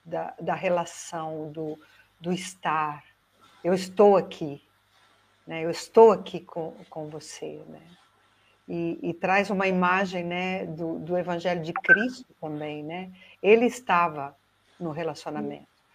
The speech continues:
e isso fez toda a diferença, é, na vida daqueles primeiros discípulos, por exemplo. Então, é, é profundo o que vocês estão a dizer,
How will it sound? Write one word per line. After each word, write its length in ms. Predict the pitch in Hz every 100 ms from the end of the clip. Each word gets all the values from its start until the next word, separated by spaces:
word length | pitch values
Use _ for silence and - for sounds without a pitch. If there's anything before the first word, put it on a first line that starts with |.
| _ -
e 200 | 170 185
isso 220 | 202 214
fez 260 | - 185 -
toda 240 | 175 165
a 20 |
diferença, 580 | 160 - 160 147 147 - _ _ - _ _ 160
é, 420 | 151 156 151 -
na 120 | 165 165
vida 200 | 170 156
daqueles 360 | 160 160 170 -
primeiros 560 | - 175 170 180 180 160
discípulos, 600 | - - 190 185 151 -
por 180 | - 151
exemplo. 320 | 147 151 151 _ 175 175 _ _ _ _ _ _
Então, 580 | 170 156 170 165 170 -
é, 560 | 165 165 156 156 156 170 - -
é 80 |
profundo 600 | - 185 185 - 202 226
o 20 | 214
que 100 | -
vocês 240 | 175 170
estão 220 | - 175
a 60 | 165
dizer, 540 | 156 156 156 170 208